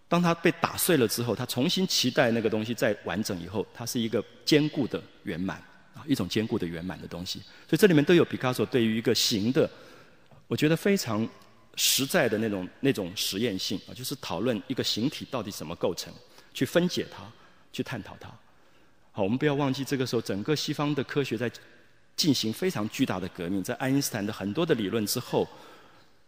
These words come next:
物理的世界里面在找很多，比如说原子这样的东西。什么叫做原子？大家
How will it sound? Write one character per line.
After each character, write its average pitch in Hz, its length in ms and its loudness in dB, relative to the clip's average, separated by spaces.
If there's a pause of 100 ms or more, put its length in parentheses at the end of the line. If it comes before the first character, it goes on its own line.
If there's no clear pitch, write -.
(140)
物 202 120 6
理 131 160 8
的 104 80 0
世 135 220 2
界 143 140 2
里 104 80 4
面 98 80 2
在 131 120 2
找 92 180 -2
很 95 160 -4
多， 113 120 -2 (300)
比 123 120 -6
如 147 80 -6
说 156 80 -8
原 123 240 2
子 - 260 0
这 104 80 -6
样 87 120 -4
的 80 80 -10
东 82 180 -10
西。 - 220 -12 (1040)
什 117 120 -8
么 143 60 -4
叫 175 100 -6
做 147 100 -2
原 95 240 -4
子？ 101 140 -8
大 131 120 -4
家 143 80 -2